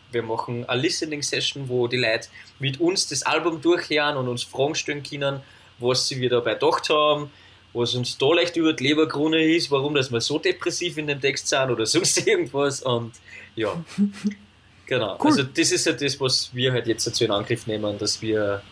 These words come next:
Speaker 1: die Leute ein bisschen bespaßen.
Speaker 2: Sehr schön. Stefan, aus Veranstaltersicht kann man da, oder,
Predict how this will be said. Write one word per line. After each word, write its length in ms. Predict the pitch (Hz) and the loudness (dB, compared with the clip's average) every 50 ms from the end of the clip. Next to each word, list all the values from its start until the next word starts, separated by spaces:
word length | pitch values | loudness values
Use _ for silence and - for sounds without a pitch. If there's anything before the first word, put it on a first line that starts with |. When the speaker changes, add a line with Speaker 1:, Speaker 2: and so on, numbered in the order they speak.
| - - | -8 -4
Speaker 1:
die 40 | 104 | -2
Leute 160 | 98 92 92 | -2 -2 -2
ein 60 | 95 | -2
bisschen 220 | - 101 - - - | -4 -4 -4 -4 -6
bespaßen. 440 | - - - 78 - - - - - - - - - - | -8 -8 -10 -10 -10 -10 -10 -12 -12 -6 -4 -2 0 4
Speaker 2:
Sehr 240 | - 214 214 208 208 | 4 6 6 4 4
schön. 320 | - - 214 170 156 165 - - - _ - | 2 2 0 0 0 -2 -8 -18 -20 _ -10
Stefan, 540 | - - - 233 196 208 - - 277 269 370 523 - - _ - - | -8 -2 0 2 2 2 2 0 0 0 0 -4 -12 -18 _ -4 0
aus 260 | - 220 233 233 - | 2 2 2 0 -4
Veranstaltersicht 1200 | - - 285 - - - 170 208 269 269 - 311 277 285 294 320 - - 330 - - - - - | -4 -2 -2 0 2 2 0 0 0 -2 0 0 0 0 0 -2 -2 -2 -4 -6 -8 -14 -8 -2
kann 280 | - 214 170 170 208 262 | 0 2 2 2 4 2
man 180 | 330 349 320 | 2 2 2
da, 420 | 339 330 311 320 311 302 - - - | 2 2 4 4 4 4 2 0 0
oder, 280 | - - 233 233 - | 2 2 4 4 2